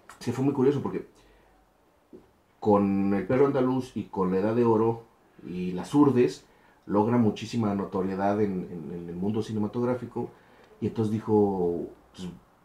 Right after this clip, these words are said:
bueno, de hecho no dijo, lo invitaron a Hollywood, dijeron, "Vente a Hollywood, vente a hacer cine". ¿Y sabes quién se lo llevó?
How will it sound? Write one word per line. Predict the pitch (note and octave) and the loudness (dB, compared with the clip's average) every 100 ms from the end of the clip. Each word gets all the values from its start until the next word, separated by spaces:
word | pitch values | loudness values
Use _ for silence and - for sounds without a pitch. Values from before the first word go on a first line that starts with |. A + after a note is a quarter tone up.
| _ _ _ | _ _ _
bueno, | A2 B2+ G2 | 0 0 0
de | |
hecho | - F#3 | -2 2
no | D3 | 2
dijo, | A#2+ G#2 F2+ | 2 -6 -6
lo | G2 | -2
invitaron | G#2 G2+ - C3 C#3 C3 | -2 -4 0 2 2 0
a | A#2 | 0
Hollywood, | B2 A2+ A#2 C3 | 0 0 0 -2
dijeron, | G#2 G#2 F#2 F2 | -4 -4 -4 -6
"Vente | E2+ E2+ | -10 -10
a | - | -8
Hollywood, | D3+ E4+ A3+ | -6 -4 -4
vente | G#2+ G2 G#2+ | -4 -2 -4
a | |
hacer | G2+ G2+ | -4 -8
cine". | - G#2+ - - _ - - | -8 -8 -8 -12 _ -20 -12
¿Y | |
sabes | D3+ D3+ | -6 -4
quién | - D3+ | -4 -4
se | C#3 | -2
lo | |
llevó? | A2+ A2+ - | -2 -4 -6